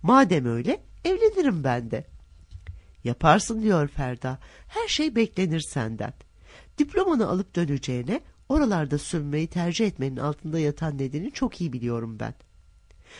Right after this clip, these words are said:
"Murat'tan kaçıyorsun aklınca. İyi de nereye kadar? Ondan uzak dururken kendinden de kaçabiliyor musun bari?"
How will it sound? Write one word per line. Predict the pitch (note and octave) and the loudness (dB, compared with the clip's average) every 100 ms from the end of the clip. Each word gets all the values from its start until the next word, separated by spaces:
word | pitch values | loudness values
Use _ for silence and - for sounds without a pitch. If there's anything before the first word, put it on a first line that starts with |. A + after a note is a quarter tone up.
| - - | -18 2
"Murat'tan | D#3 D3+ - G3+ | 2 4 2 -2
kaçıyorsun | G#3+ A#3 - A3 E3+ - | 2 -2 2 2 2 0
aklınca. | A#2 C#3+ - C#3+ B2+ C3+ - - - - | -6 -6 -6 -8 -6 -8 -8 -18 -20 -8
İyi | D#4+ F#4+ | 0 2
de | D#4 G3+ - - - | 2 -2 -6 -16 0
nereye | A#3 A3 D#3+ | 2 4 0
kadar? | - C3+ A#2 B2+ - - - - - - | -2 -8 -8 -10 -12 -20 -20 -20 -20 -2
Ondan | - F#3+ F4 | 0 0 0
uzak | E4 D4+ D4 - | 0 0 -2 -2
dururken | G#3 A3 - D#3+ C#3 | -2 -2 -2 -4 -4
kendinden | C3 F3 F3+ G3+ A#3 G3+ | -4 -6 -4 -2 -2 -2
de | F3 | -2
kaçabiliyor | D#3 - D3+ A#2+ D3+ F4 | -4 -4 -6 -2 -2 -2
musun | E4+ - G3+ | -4 -6 -4
bari?" | C#3+ B2+ B2 | -2 -4 -6